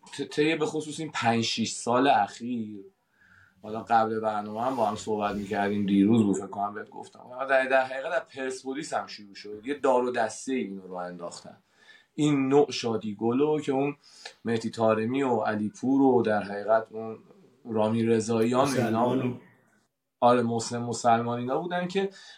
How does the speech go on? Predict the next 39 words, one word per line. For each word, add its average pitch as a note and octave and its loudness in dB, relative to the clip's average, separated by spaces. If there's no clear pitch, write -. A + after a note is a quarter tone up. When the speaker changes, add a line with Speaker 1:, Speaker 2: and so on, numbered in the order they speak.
Speaker 1:
بعد D#3 4
از F#3+ 2
اینکه G3 0
گل D3+ 4
می‌زدن D3 -2
در C3+ 4
حقیقت C3+ -2
رفتن F3 -2
ج-، D3 -18
می‌رفتن E3 -8
یکی B2+ -8
دو C#3+ 2
بار D#3 6
این D#3+ -6
کارو D#3 -4
کردن، D3+ -6
خیلی D#3 -6
بازخورد B2+ 0
خوبی D3 -6
گرفتن، C#3 0
رفتن D3 2
جلوی C3 0
دوربینای C3 0
خ-، - -16
عکاسا A2+ -2
که B2+ -4
کنار G#2+ -4
زمین A2 -2
نشستن، C3 0
کنار C3+ 2
هم D#3+ 2
وای D#3+ -4
می‌ایستادن F3+ -8
و F3 -6
این E3+ -8
مثلاً D#3+ -8
یا A#2+ 2
اینطوری G#2+ -12
می‌کردن. - -20